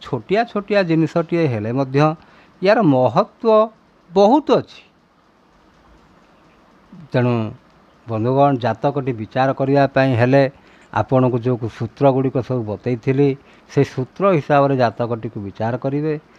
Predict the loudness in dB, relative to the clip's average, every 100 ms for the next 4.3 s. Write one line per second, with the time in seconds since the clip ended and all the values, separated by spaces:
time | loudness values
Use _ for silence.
0 | -20 _ 4 4 4 0 -2 -4 0 2
1 | 0 0 -2 2 2 0 -6 -8 -8 0
2 | 2 2 -2 -2 -4 -6 -2 -2 -2 -8
3 | -20 _ -4 -2 0 0 2 2 4 2
4 | 0 0 0